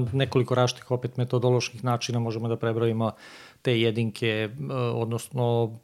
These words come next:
jed-, broj, broj jedinke unutar neke populacije.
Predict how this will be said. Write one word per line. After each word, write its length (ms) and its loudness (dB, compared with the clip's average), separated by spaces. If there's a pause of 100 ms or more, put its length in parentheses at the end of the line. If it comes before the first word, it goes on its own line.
(120)
jed-, 680 -2
broj, 280 2
broj 420 0
jedinke 360 -2
unutar 320 -4
neke 240 -2
populacije. 600 -6